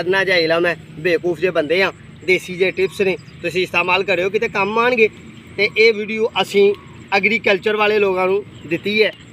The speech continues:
ਜ਼ਿਮੀਦਾਰ ਲੋਕਾਂ ਨੂੰ ਦਿੱਤੀ ਹੈ, ਭਾਵੇਂ ਕੋਈ ਵੱਡਾ ਤੇ ਭਾਵੇਂ ਛੋਟਾ ਹੈ। ਨੀਲਾ ਥੋਥਾ ਘੋਲਿਆ,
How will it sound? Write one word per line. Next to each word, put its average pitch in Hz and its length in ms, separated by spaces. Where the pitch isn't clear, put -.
ਜ਼ਿਮੀਦਾਰ 196 480
ਲੋਕਾਂ 180 260
ਨੂੰ 185 100
ਦਿੱਤੀ 175 220
ਹੈ, 185 80
ਭਾਵੇਂ 151 280
ਕੋਈ 180 120
ਵੱਡਾ 147 260
ਤੇ 165 100
ਭਾਵੇਂ 160 220
ਛੋਟਾ 135 260
ਹੈ। 127 100
ਨੀਲਾ 180 320
ਥੋਥਾ 226 240
ਘੋਲਿਆ, 214 380